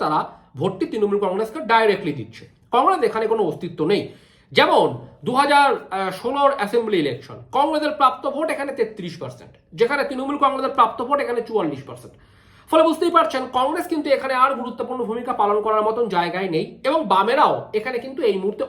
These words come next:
অপ্রাসঙ্গিক। ফলে রাসবিহারীর যে লড়াই, যে লড়াই এই মুহূর্তে এক পার্সেন্ট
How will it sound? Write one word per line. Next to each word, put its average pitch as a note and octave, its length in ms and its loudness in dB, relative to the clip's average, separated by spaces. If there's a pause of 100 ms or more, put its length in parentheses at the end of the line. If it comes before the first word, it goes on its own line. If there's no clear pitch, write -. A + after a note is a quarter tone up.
(100)
অপ্রাসঙ্গিক। C3+ 500 -6 (520)
ফলে D4 140 4
রাসবিহারীর A3+ 640 2
যে B3 140 0
লড়াই, F#3 240 0 (340)
যে - 80 2
লড়াই B3 300 4
এই A#3+ 80 0
মুহূর্তে C4 280 -4 (220)
এক A#3 80 -6 (100)
পার্সেন্ট C#4+ 380 -2